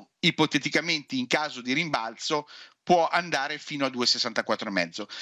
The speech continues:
Il rischio però in questo momento per il breve è che se rompe due cinquantuno e sei può tornare, vabbè, due cinquanta minimo del due di novembre, poi due quarantasei e tre e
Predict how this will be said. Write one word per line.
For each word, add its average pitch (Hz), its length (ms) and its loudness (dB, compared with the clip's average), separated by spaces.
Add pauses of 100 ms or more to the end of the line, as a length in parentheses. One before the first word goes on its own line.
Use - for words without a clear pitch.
(200)
Il 208 180 6
rischio 240 380 2
però 175 240 4
in 147 140 -6
questo 196 320 2
momento 143 420 2
per 131 160 2
il 135 80 2
breve 123 320 2
è 123 60 0
che 131 140 -2
se - 180 4
rompe 131 480 -2 (260)
due 165 220 4
cinquantuno 151 520 0
e 160 40 4
sei 151 420 0 (280)
può 180 160 6
tornare, 135 680 -2
vabbè, 123 260 0
due 147 200 0
cinquanta 175 640 0
minimo 147 460 -2
del 123 160 -2
due 127 120 2
di 131 80 2
novembre, 107 560 0 (280)
poi 147 180 4
due 185 200 2
quarantasei 175 640 2
e 233 60 0
tre 190 400 -2
e 175 360 -2